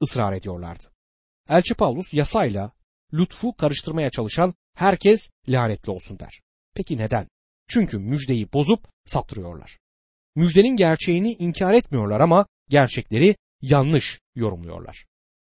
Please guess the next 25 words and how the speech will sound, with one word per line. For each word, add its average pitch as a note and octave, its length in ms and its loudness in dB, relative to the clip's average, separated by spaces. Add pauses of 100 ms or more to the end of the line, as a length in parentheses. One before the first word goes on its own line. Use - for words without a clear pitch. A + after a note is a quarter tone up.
(140)
Müjdenin, D#3 480 4 (220)
yani B2 360 0
Tanrı C3+ 320 -2
sözünün B2+ 420 -2
bildirdiği C3 680 0
lütufla A2+ 380 -4
kurtuluş A2+ 440 -12
haberini A2 460 0 (300)
yanlış C#3 520 2 (240)
aktarıp B2+ 480 0 (260)
yanlış C3 520 -2 (120)
öğretiyorlar. F2+ 680 -10 (480)
Galatyalılar C#3 720 0
birinci B2+ 340 0
bölüm A#2 320 0
onuncu B2+ 360 0
ayette, A#2 440 -4
"Şimdi C#3 300 -4
ben D#3+ 240 0 (120)
insanların B2+ 720 -2
onayını F#2+ 380 -6
mı, F3+ 180 2 (340)
Tanrı'nın E3 540 2
onayını C3+ 400 2
mı A#2 180 0